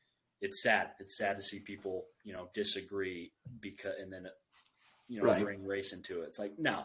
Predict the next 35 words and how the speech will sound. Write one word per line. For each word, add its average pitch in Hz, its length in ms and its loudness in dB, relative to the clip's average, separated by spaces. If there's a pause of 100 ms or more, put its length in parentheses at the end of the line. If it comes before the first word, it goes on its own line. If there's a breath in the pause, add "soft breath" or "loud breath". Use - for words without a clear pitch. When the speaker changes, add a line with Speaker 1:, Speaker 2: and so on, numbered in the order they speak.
(120)
Speaker 1:
if - 80 -6
you're 165 120 8
a 160 80 4
true 208 220 6
fan 202 160 12
of 175 100 8
bodybuilding, 180 680 12 (180 soft breath)
you 160 140 -2
take 196 320 12
the 190 60 12
winner 190 440 10 (160 soft breath)
and 156 160 2
you 160 80 6
respect 156 480 6
it. 117 240 6 (180)
<laughs> - 320 8 (280)
Speaker 2:
Yep, - 280 12
because 131 320 12
you 143 80 12
know 127 180 12
what 147 160 12
they 143 100 12
put 147 220 12
in, 147 160 12
man. 107 360 12
You 110 120 8
know 113 240 12
the 127 80 12
work 127 300 12
they 123 100 12
put 123 180 12
in, 127 320 12 (600 soft breath)
and 101 440 12
they 113 140 12
dieted. 135 800 12